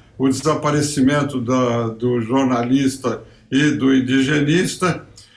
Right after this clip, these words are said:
e deve mencionar também a questão das eleições aqui no Brasil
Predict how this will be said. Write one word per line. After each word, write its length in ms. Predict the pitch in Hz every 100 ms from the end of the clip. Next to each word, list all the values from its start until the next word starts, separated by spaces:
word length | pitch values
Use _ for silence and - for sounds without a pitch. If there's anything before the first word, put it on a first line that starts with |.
| - 151
e 280 | 165 165
deve 420 | 160 151 175 165 165
mencionar 680 | 170 165 175 160 156 160
também 380 | 160 147 139 165
a 80 | 160
questão 420 | 165 151 - 160
das 200 | 156 143
eleições 680 | 156 151 135 - 151 147 127
aqui 260 | 120 -
no 120 | 135 123
Brasil 760 | 120 104 110 143 165 156 -